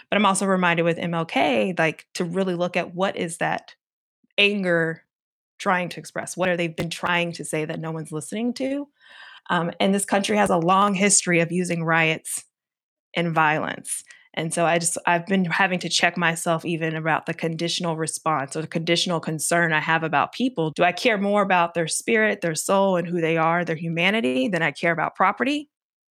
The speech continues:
or about my tax dollars <laughs> and how it's being used? You know, there's just a lot of questions around idols and beliefs and ungodly things that I think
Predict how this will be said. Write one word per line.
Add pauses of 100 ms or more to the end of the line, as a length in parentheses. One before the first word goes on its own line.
(600)
or
about (200)
my
tax
dollars
<laughs>
and
how
it's
being
used? (260)
You
know,
there's
just
a
lot
of
questions
around
idols
and
beliefs
and
ungodly
things
that
I
think